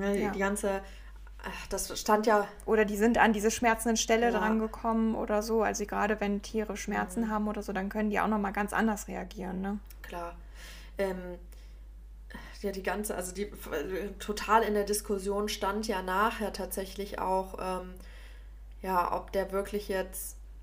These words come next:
Speaker 1: schwerwiegende Verletzungen hatte und deswegen
Speaker 2: Mhm.
Speaker 1: eingeschläfert wurde oder ob die das jetzt einfach so gemacht haben.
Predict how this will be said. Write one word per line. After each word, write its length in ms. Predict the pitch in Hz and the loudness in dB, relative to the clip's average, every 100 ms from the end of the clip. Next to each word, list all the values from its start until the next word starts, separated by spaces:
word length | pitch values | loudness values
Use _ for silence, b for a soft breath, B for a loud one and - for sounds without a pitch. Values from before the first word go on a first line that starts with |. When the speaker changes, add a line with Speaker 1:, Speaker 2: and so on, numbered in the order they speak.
| - | -16
Speaker 1:
schwerwiegende 840 | - - 202 196 196 190 190 185 180 185 | -10 2 4 4 -2 -4 -2 -2 -4 -2
Verletzungen 560 | 175 196 208 202 202 | 0 0 0 -6 -4
hatte 260 | 202 202 185 | -4 -4 -6
und 140 | 180 | 2
deswegen 420 | 226 226 226 220 220 | 6 8 10 8 8
Speaker 2:
Mhm. 60 | |
Speaker 1:
eingeschläfert 800 | 180 202 202 208 - 208 208 202 | 6 4 2 -2 2 2 2 -2
wurde 200 | 202 196 | 2 2
oder 180 | 190 185 | 2 0
ob 80 | 180 | -2
die 80 | 190 | -4
das 200 | 180 180 | -4 -4
jetzt 160 | 185 - | -6 -4
einfach 320 | 185 185 185 | -4 -4 -6
so 320 | - 208 220 | 2 6 8
gemacht 500 | 220 214 214 214 - | 6 6 4 2 -2
haben. 380 | 208 202 196 | 2 4 2